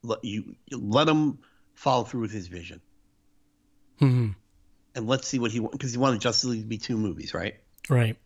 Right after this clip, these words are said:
Speaker 1: You should just kept him on and let him do what he wanted to do for good. And he, he, he was part of, he was a producer on the first Wonder Woman. Who knows how much input he had, but maybe it helped. You know, but then we get Birds of Prey, which is god-awful.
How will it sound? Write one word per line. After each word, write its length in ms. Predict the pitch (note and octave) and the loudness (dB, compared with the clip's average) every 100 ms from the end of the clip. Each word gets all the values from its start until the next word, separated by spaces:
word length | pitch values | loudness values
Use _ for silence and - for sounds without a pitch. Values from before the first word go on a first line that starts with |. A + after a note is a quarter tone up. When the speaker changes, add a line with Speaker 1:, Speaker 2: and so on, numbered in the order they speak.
| _ _ _ _ _ _ _ _ - | _ _ _ _ _ _ _ _ -12
Speaker 1:
You 120 | - | -4
should 200 | A2 C3 | 0 2
just 160 | A#2+ A2+ | 0 2
kept 180 | C#3+ - | 2 4
him 100 | C3+ | 4
on 120 | A#2+ | 4
and 60 | A2+ | 2
let 120 | G#2+ | 0
him 120 | A2+ | 0
do 120 | G#2 | -2
what 100 | F#2+ | -2
he 80 | F#2+ | -4
wanted 300 | F2 F2+ E2 | -6 -8 -6
to 60 | E2+ | -8
do 380 | - - - - | -8 -14 -14 -8
for 140 | - | 0
good. 180 | D3 - - | 2 4 4
And 260 | F3+ F3 | 4 2
he, 340 | D#3+ E3+ D#3+ - - _ _ _ | 0 -2 -4 -12 -20 _ _ _
he, 420 | - D3+ D#3 D3+ | -6 -2 0 -2
he 180 | - C3 | -4 -2
was 140 | D#3 C#3+ | -2 0
part 260 | D3 D3+ | 2 2
of, 80 | D3+ | 2
he 60 | C#3 | 0
was 80 | |
a 60 | C3+ | -2
producer 440 | C#3+ B2+ C#3 - | -4 -2 0 2
on 120 | C3+ C3 | 0 0
the 60 | |
first 240 | - G#2+ - | -2 -6 -4
Wonder 200 | F#2+ E2+ | -4 -2
Woman. 260 | F2 A2 C#3 | -2 0 2
Who 100 | A#2 | 2
knows 200 | G#2 G2 | 2 2
how 80 | F#2+ | 0
much 180 | F#2 G2+ | 0 -2
input 280 | F#2+ G#2 | -4 -2
he 100 | E2+ | -2
had, 300 | D#2 E2+ A2 | 0 2 2
but 360 | - G2 - - - - - - | 4 4 2 -6 -20 -20 -16 -2
maybe 240 | A2 G2+ | 0 2
it 80 | G#2+ | 4
helped. 260 | E3 E2 - _ _ _ _ _ _ _ _ _ _ - | 4 2 -2 _ _ _ _ _ _ _ _ _ _ -8
You 100 | - | -4
know, 140 | A2 - | -4 -2
but 120 | D3+ | 2
then 120 | A#3 | 4
we 100 | B3+ | 6
get 220 | F3+ - | 4 2
Birds 260 | - D3 C3+ | 0 0 0
of 80 | G#2+ | -6
Prey, 260 | - D3+ | 0 0
which 180 | E3 - | 0 -4
is 120 | G#2+ - | -10 -10
god-awful. 800 | G#2 G2 F2+ D#2+ E2 F#2+ G#2 | -6 -2 -2 -4 -8 -8 -8